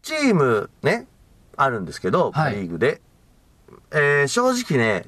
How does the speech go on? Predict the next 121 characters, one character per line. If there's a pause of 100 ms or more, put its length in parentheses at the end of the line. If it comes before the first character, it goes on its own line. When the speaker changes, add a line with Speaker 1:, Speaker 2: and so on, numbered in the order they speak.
Speaker 1:
え
ー、
ど-、
ど
う
い
う
順
位
だ
っ
た
か
ち
ょ
っ
と
忘
れ
ち
ゃ
い
ま
し
た
け
ど。 (160)
Speaker 2:
い
や
い
や、
忘
れ
な
い
で
く
だ
さ
い
よ。 (560)
<laughs>
ご
め
ん
な
さ
い、
ご
め
ん
な
さ
い。
二
村
さ
ん。 (340)
Speaker 1:
<laughs>
Speaker 2:
二
村
さ
ん
が
忘
れ
て
る
と
成
立
し
な
い
か
ら。
Speaker 1:
い
や
い
や
い
や、
お
ば-、
じ
ゃ
あ、
こ
こ、
こ
こ
が
覚
え
て
る
っ
て
い
う
の
が
あ
る
か
ら。
Speaker 2:
あ、
は
い。
Speaker 1:
あ
の、 (260)
二
位
ソ
フ
ト
バ
ン
ク、
Speaker 2:
は
い。